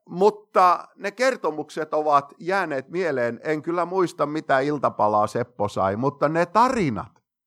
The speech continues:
niillä on ollut ikään kuin kauaskestoisempi, pitempi vaikutus.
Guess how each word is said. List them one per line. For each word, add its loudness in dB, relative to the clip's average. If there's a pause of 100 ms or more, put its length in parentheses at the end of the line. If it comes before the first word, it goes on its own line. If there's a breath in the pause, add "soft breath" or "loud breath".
(1400)
niillä 0
on -2
ollut -4
ikään -6
kuin -10 (460)
kauaskestoisempi, -4
pitempi -10
vaikutus. -6